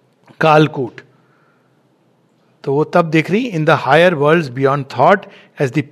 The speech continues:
power of sovereign transfiguration and also in the inconscient depths of matter as the irresistible healer।"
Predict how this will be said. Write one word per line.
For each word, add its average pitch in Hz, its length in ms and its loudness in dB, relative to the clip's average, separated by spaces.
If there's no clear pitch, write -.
power 175 240 4
of 190 140 2
sovereign 175 460 0
transfiguration 139 920 -4
and 123 140 -8
also 185 420 2
in 143 80 -6
the 139 120 -4
inconscient 143 640 -8
depths 139 220 -8
of 131 60 -10
matter 131 380 -2
as 120 140 -4
the 127 100 -6
irresistible 139 760 -2
healer।" 113 400 -14